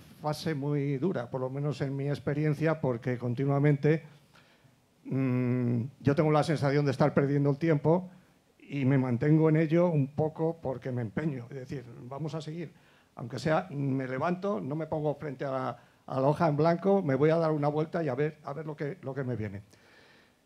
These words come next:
Yo me pregunto si tú tienes la sensación de que a partir de cierto momento, en esa, en todo ese proceso,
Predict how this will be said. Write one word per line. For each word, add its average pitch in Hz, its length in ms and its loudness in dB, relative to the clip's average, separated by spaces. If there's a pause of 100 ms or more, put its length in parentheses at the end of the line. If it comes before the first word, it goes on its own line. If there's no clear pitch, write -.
(1040)
Yo 196 140 4
me 247 120 4
pregunto 208 600 4
si 147 220 -6
tú 220 160 -6
tienes 196 260 -4
la 175 100 -2
sensación 151 800 -4
de 131 300 -8
que 147 100 -4
a 147 100 0
partir 160 380 -2
de 202 120 0
cierto 180 380 -2
momento, 143 640 -4
en 123 240 -10
esa, 127 520 -8
en 117 140 -10
todo 139 220 -6
ese 127 360 -6 (560)
proceso, 135 560 -2